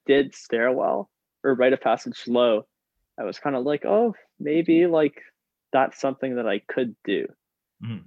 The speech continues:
Speaker 1: And I haven't really been bold enough to, like, take a step forward, 'cause it's like, "Well, I can't really go there right now. Like, what would the point be?" In the past month, for some reason, I've just, like,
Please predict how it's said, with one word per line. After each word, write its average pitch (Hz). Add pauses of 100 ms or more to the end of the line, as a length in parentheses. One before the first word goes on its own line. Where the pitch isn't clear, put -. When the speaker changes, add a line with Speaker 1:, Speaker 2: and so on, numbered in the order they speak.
Speaker 1:
And 123
I 113
haven't 131
really 127
been 117
bold 117
enough 107
to, 110
like, 95 (720)
take 117
a 113
step -
forward, 131 (160)
'cause -
it's 101
like, 127
"Well, 143 (480)
I 135
can't -
really 131
go 113
there 113
right 110
now. 104
Like, 95 (800)
what 120
would 110
the 104
point 95
be?" 78 (640)
In 113
the 110
past -
month, 117
for 117
some 117
reason, 110
I've 101
just, -
like, 101